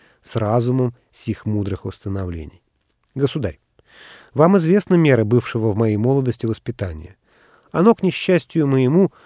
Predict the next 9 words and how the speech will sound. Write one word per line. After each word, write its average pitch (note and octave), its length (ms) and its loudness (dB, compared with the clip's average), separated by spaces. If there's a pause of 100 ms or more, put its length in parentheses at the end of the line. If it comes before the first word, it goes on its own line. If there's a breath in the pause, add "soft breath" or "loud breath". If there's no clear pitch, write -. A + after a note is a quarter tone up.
(200 soft breath)
ограничено D3+ 560 2
было D3 220 4
в - 80 -18
тесном C#3+ 400 2
самом A2 320 0
круге D3 320 0
данных B2+ 440 0
мне A#2 200 -2
пособий, F2+ 560 -6